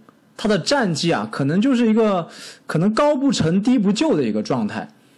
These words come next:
但是相对于上个赛季而言，肯定公牛本身啊，是会进步的，所以拉文肯定是在整个联盟里面，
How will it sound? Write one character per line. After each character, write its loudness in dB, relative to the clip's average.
但 2
是 2
相 0
对 2
于 0
上 0
个 0
赛 -2
季 -2
而 0
言， -2
肯 -2
定 0
公 2
牛 2
本 -2
身 0
啊， -2
是 -2
会 0
进 -2
步 -2
的， -10
所 -2
以 2
拉 2
文 0
肯 -2
定 2
是 0
在 0
整 -4
个 0
联 0
盟 0
里 0
面， -2